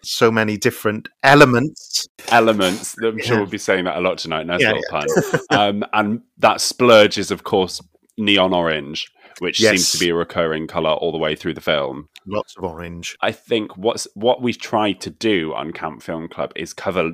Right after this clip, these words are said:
Speaker 2: many different genres. And obviously sci-fi is a, is a genre that has many different iterations, as do so many other genres. You know,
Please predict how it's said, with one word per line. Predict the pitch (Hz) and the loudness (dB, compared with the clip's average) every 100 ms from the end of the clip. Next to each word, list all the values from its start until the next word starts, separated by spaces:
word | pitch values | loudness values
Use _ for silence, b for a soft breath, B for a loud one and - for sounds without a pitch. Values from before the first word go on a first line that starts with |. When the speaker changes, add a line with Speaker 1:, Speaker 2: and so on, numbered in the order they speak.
| - | -8
Speaker 2:
many | 98 90 85 76 | -2 -2 -2 -8
different | 85 - 76 73 | -10 -10 -10 -8
genres. | 90 80 73 69 - - - B B B - | -6 -6 -8 -12 -16 -20 -20 B B B -4
And | 92 80 73 73 - - b b _ 113 | -2 -2 -4 -12 -14 -18 b b _ 0
obviously | 104 104 - 87 | 0 -2 -6 -6
sci-fi | - 101 95 - 90 82 80 | -2 0 0 -2 -2 -2 -4
is | - 85 | -8 -8
a, | 87 73 - | -10 -10 -12
is | 90 | -8
a | 87 | -8
genre | 80 82 80 80 71 | -6 -6 -6 -8 -6
that | 80 57 _ _ _ _ _ _ - | -6 -6 _ _ _ _ _ _ -16
has | - 92 82 | -4 -2 -2
many | 80 92 92 87 | -4 -2 -2 -2
different | 85 - 60 | -6 -10 -12
iterations, | - 82 82 - 76 73 - | -10 -8 -8 -8 -12 -12 -10
as | 90 87 | -8 -8
do | 87 | -10
so | - 85 | -8 -6
many | 87 113 | -4 -4
other | 92 | -4
genres. | 82 80 73 69 69 | -4 -6 -6 -8 -8
You | 82 | -8
know, | 78 73 82 | -6 -6 -8